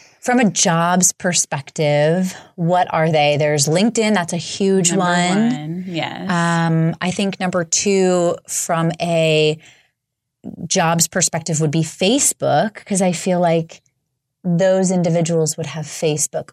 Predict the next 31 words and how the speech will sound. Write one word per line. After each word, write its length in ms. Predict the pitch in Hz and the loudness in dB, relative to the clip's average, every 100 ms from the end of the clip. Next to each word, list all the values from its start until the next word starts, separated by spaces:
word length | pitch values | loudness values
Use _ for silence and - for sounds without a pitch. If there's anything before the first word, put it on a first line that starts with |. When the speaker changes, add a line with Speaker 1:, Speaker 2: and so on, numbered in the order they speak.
| - | -10
Speaker 1:
over 260 | 151 147 - | -6 -6 -6
any 240 | 147 147 | -6 -6
other 260 | 147 156 151 | -6 -8 -6
social 440 | - 160 156 - 143 | -6 -6 -6 -6 -4
media 360 | 143 139 135 | -2 -2 -2
platforms, 400 | - - 151 147 | -4 -8 -6 -4
like 120 | 151 | -4
hiring 320 | - 147 147 147 | -4 -4 -4 -4
managers 420 | 151 147 156 - | -4 -6 -6 -8
would 100 | 156 | -10
have 200 | 147 143 | -8 -6
those. 560 | 147 147 151 180 - - _ | -4 -2 -2 -2 -2 -6 _
Speaker 2:
I 120 | 208 202 | -8 -4
mean, 180 | 180 | -2
I 140 | 165 160 | 0 0
would 180 | 160 160 | -2 -2
think 220 | 165 165 | -4 -2
so. 560 | - 196 196 196 202 - | -2 -2 0 -2 -2 -2
Maybe 320 | 175 170 170 | -2 0 0
we're 440 | 160 160 160 160 - _ - _ _ _ _ _ 190 | 0 0 0 -2 -6 _ -20 _ _ _ _ _ -8
dating 520 | 165 180 180 180 175 | -2 0 2 2 2
ourselves 760 | 180 196 196 175 175 180 - | 0 0 0 0 2 2 2
or, 380 | 349 349 - - - 330 480 466 427 339 - 349 - | 2 2 2 0 -2 0 0 2 0 -4 -6 -8 -4
Speaker 1:
<laughs> 0 | |
Speaker 2:
um, 580 | 202 185 180 175 170 - - | 0 0 0 0 -4 -8 -6
you 240 | 208 160 | -2 0
know, 80 | 156 | 0
making 380 | 170 175 180 170 | -2 -2 -2 -2
us 160 | 175 | -4
sound 420 | - 170 165 170 | -4 -2 -2 -4
like 360 | 165 160 156 | -4 -6 -6